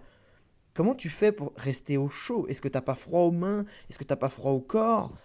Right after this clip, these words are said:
Parce que là, on, déjà, da-, départ à quatre mille, c'est départ dans ton frigo.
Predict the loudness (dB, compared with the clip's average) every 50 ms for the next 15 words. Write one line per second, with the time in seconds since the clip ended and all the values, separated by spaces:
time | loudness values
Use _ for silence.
0 | -20 -20 -20 _ -10 -10 -6 0 2 4 4 6 6 4 4 2 2 0 0 0
1 | 2 4 4 2 2 0 -4 -6 -6 -4 -6 -6 -6 -10 -6 -2 0 2 2 4
2 | 4 4 4 4 2 2 4 2 2 0 0 0 0 0 2 2 4 4 4 4
3 | 2 0 -2 -2 -2 0 4 4 4 4